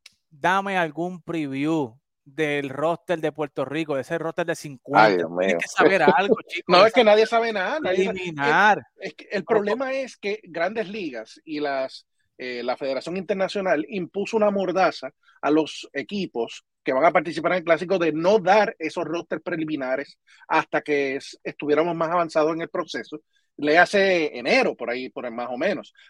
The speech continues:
Speaker 2: Pero los compañeros de la Crónica Dominicana sacaron, eh, tu-,
Speaker 1: Exactamente.
Speaker 2: consiguieron y
Speaker 1: ¿Cómo en
Speaker 2: filtraron esa,
Speaker 1: Dominicana se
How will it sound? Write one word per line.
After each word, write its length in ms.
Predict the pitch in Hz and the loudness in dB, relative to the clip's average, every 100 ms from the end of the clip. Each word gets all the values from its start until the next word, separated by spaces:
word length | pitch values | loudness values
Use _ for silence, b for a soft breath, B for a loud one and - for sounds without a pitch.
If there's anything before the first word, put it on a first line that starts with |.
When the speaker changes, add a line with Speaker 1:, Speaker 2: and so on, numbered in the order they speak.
| - | 4
Speaker 2:
Pero 440 | 247 277 220 285 _ _ _ - | 6 6 4 -2 _ _ _ -20
los 180 | 131 - | -18 -16
compañeros 720 | 123 120 113 123 151 143 147 | -14 -12 -10 -6 -6 -6 -6
de 100 | 170 | -2
la 120 | 160 | -2
Crónica 360 | 170 175 175 | -4 -6 -2
Dominicana 640 | 180 185 202 202 180 180 233 | 0 0 -4 -2 0 -2 -6
sacaron, 1120 | - - 135 127 120 117 123 147 170 180 185 185 | -12 -6 -4 -4 -6 -6 -2 0 0 -4 -10 -10
eh, 40 | |
tu-, 40 | 131 | -8
Speaker 1:
Exactamente. 760 | 127 123 123 120 139 139 139 185 | -6 -6 -6 -4 -6 -2 4 6
Speaker 2:
consiguieron 840 | 151 185 165 175 202 220 240 226 | 6 4 4 6 8 8 6 2
y 80 | 214 | -2
Speaker 1:
¿Cómo 80 | 190 | -2
en 40 | |
Speaker 2:
filtraron 380 | 185 196 185 220 | 0 0 0 0
esa, 180 | 247 226 | 0 2
Speaker 1:
Dominicana 200 | 214 220 | 4 2
se 140 | - | 0